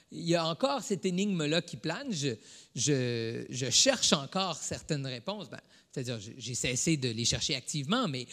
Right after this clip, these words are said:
je me dis que peut-être un jour, si jamais les choses changent réellement, euh, quelqu'un va, va, va dire, « Ben, moi, j'étais là dans la réunion, durant la réunion où on a décidé de le publier, » et on va avoir le fin fond, euh, de l'histoire.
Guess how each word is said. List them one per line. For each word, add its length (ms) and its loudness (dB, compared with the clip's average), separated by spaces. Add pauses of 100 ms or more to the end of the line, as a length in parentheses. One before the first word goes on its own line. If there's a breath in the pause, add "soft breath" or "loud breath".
(220 loud breath)
je 140 -6
me 80 2
dis 140 -4
que 120 -20
peut-être 420 2
un 100 2
jour, 440 6 (300 soft breath)
si 200 0
jamais 360 4
les 140 -6
choses 240 0
changent 320 2
réellement, 560 4 (320 loud breath)
euh, 380 0
quelqu'un 360 4
va, 140 4
va, 480 -2
va 180 2
dire, « 200 4
Ben, 160 -2
moi, 160 2
j'étais 260 4
là 140 4
dans 120 2
la 140 0
réunion, 480 2 (260 soft breath)
durant 200 4
la 100 4
réunion 500 4
où 200 6
on 160 2
a 60 0
décidé 360 2
de 80 2
le 60 0
publier, » 500 -2 (280 loud breath)
et 180 10
on 100 -2
va 100 4
avoir 160 4
le 120 4
fin 180 -2
fond, 320 -2
euh, 180 -2
de 120 -4
l'histoire. 420 -6